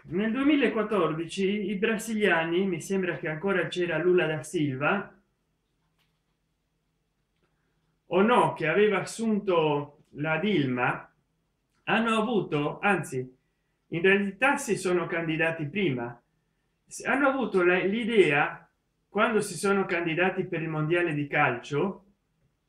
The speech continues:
quattro anni prima o più, eh, di candidarsi anche per le Olimpiadi. Per quanto riguarda i mondiali di calcio del quattordici, sono arrivati giusto alla data precisa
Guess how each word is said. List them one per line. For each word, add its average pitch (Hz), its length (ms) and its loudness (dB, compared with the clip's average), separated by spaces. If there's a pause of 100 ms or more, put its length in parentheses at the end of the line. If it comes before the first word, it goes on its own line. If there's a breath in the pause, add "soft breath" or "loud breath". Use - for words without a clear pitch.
(960)
quattro 190 380 2
anni 170 220 -2
prima 147 640 -2 (840)
o 143 180 -2
più, 180 460 2 (760)
eh, 208 400 6
di 247 140 -4
candidarsi 262 680 0
anche 226 240 -2
per 180 160 -2
le 170 120 2
Olimpiadi. 135 920 -2 (380)
Per 233 160 -4
quanto 320 300 2
riguarda 208 520 0
i 165 160 0
mondiali 185 380 0
di 170 100 -2
calcio 180 320 -2
del 160 140 -4
quattordici, 165 880 -2
sono 247 280 -2
arrivati 185 760 0
giusto 226 440 0
alla 180 160 2
data 208 300 0
precisa 208 840 -4